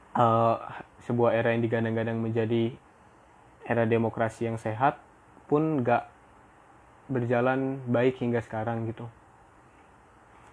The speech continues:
Hmm,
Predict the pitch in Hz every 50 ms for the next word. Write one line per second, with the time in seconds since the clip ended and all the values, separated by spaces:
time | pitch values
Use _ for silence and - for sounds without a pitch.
0 | - - - - - - - - - - - - - - - - _ _ _ _
1 | _ _ - - _ - - - - - - - - - - - - - - -
2 | - - - - - - - - - - _ - - - - - - - - -
3 | - - - - - - - - - 131 117 110 110 107